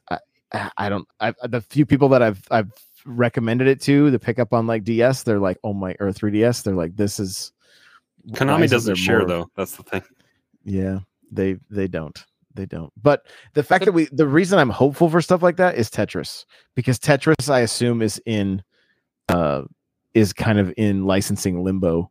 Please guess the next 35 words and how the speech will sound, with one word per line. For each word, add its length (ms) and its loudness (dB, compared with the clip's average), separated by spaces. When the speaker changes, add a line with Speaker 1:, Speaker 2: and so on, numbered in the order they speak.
Speaker 1:
with 260 0
as 160 -2
many 260 0
people 380 0
have 240 -2
their, 300 2
you 100 2
know, 80 4
you 100 4
got 140 2
Tetris 380 -10
Effect 400 0
that's 160 0
out 220 4
there 140 4
right 160 4
now. 220 2
We 60 4
got 160 -2
Tetris 340 -6
ninety-nine 560 0
on 100 -2
the 60 -2
Switch. 560 0
Like, 280 -2
you 140 -4
got 240 -2
Tetris 440 -2
and 240 -2
Puyo 300 4
Puyo 360 4
coming 260 2
out. 180 2
Like, 200 0
there's, 360 -4